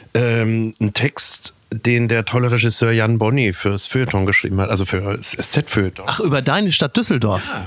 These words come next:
Speaker 1: Ja, ja, ja. Ist, also ich denk gerade, ey, wieso sagst du es denn nicht einfach? Äh,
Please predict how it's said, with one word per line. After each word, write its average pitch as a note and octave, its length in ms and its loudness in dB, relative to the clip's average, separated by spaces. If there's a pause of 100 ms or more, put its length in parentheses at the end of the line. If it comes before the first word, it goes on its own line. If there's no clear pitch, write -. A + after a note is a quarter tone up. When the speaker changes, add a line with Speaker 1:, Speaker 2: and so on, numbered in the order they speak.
(220)
Speaker 1:
Ja, A#2+ 180 2
ja, D3 140 0
ja. A2+ 80 -2 (220)
Ist, - 300 0
also G#2+ 200 2
ich A2 140 0
denk A#2+ 200 2
gerade, A2+ 400 0
ey, G#2 220 0
wieso F#2+ 180 0
sagst - 300 -2
du - 40 2
es - 100 -4
denn D3 120 2
nicht G#2+ 160 0
einfach? G#2+ 380 -2
Äh, G#2+ 240 2